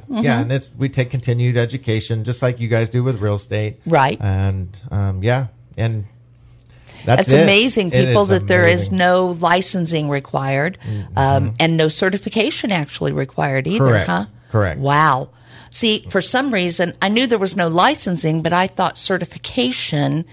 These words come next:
Speaker 1: um, that you needed some agency to say, "Yep, you're qualified. Here's, take a test. If you can pass this, you can
Speaker 2: Right.
Speaker 1: go do a home inspection."
Speaker 2: No, ma'am.
Speaker 1: Wow.
Speaker 2: Yeah.
Speaker 1: Well, looky there.
Speaker 2: Yeah,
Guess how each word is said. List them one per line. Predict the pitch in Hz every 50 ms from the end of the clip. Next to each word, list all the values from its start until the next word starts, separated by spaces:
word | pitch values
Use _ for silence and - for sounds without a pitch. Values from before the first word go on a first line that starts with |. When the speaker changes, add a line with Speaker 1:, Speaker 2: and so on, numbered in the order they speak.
| - - - - - - - -
Speaker 1:
um, | 156 151 147 151 156 156
that | 160 160 - 190
you | 180
needed | 175 175 170 156 160 -
some | - - - 247 240 233 226 214
agency | 185 175 160 - 160 127 - - - - 147 147 135
to | -
say, | - - - 165 160 156 156 - - _ - -
"Yep, | 202 226 262 254 - - -
you're | 196 220
qualified. | 214 - 226 196 180 170 165 - 170 147 139 139 - -
Here's, | - 226 220 214 -
take | - - - 254 247 -
a | 262
test. | - 254 240 226 233 233 - -
If | 190 185 -
you | 214 208
can | - 196 190
pass | 208 202 202 - -
this, | - 196 185 185 - 175
you | 170
can | 101 -
Speaker 2:
Right. | 165 -
Speaker 1:
go | 165 160 160 156 151 - - - - - - _ -
do | 175 170
a | 160
home | 170 160 151 151
inspection." | 147 151 - - 147 135 131 - - - - 104
Speaker 2:
No, | 104 107 110
ma'am. | 113 113 117 110 104 95 82 - - - - - - _ _
Speaker 1:
Wow. | - 131 143 147 135 135 131 120 - - 85
Speaker 2:
Yeah. | 92 98 90 90 85 85 87 - - - - - - - - _ -
Speaker 1:
Well, | - - 285 330 302 220 - - - - - - - _ _ _ - -
looky | 220 247 - 277
there. | 240 226 208 185 170 156 151 - - _
Speaker 2:
Yeah, | -